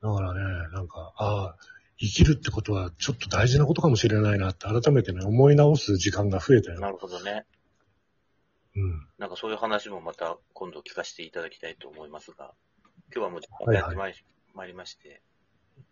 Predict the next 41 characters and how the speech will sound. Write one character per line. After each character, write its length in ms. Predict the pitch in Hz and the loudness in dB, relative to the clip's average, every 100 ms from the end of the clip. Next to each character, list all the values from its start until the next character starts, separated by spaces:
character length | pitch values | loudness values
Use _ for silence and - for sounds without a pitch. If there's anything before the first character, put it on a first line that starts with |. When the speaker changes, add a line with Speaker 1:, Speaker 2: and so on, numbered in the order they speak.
| _ _ _ - | _ _ _ -2
Speaker 1:
は 140 | 113 | 0
い 40 | |
は 100 | 85 | 0
い。 20 | 85 | -4
Speaker 2:
は 60 | |
い。 120 | 82 _ _ _ | -10 _ _ _
ま 100 | 98 | -12
あ、 40 | 95 | -10
あ 20 | |
の、 240 | 92 - - | -12 -20 -16
Speaker 1:
じ 140 | - | -10
ゃ 60 | 95 | -10
あ 20 | |
そ 160 | - | -4
ん 80 | 98 | -2
な 80 | 104 | -2
感 220 | 101 101 | 0 -2
じ 60 | 98 | 0
で。 40 | |
Speaker 2:
治 60 | 143 | 2
療 40 | |
が 100 | 139 | 2
ね、 160 | 147 165 | 2 0
う 80 | 127 | -2
ま 120 | 117 | -4
く 100 | - | -4
い 20 | |
っ 60 | 80 | -12
て、 360 | _ 80 78 78 - | _ -16 -14 -16 -8
来 180 | 110 104 | -4 -4
月 420 | 104 - 98 95 _ _ - | -6 -8 -8 -8 _ _ -16
い 100 | 107 | -14
い 40 | |
結 200 | - - | -14 -16
果 100 | 82 | -14
が 220 | 80 80 _ _ _ _ _ - | -12 -14 _ _ _ _ _ -14
得 80 | 95 | -6
ら 100 | 90 | -6
れ 120 | 87 | -4
れ 100 | 80 | -8
ば、 180 | 71 | -12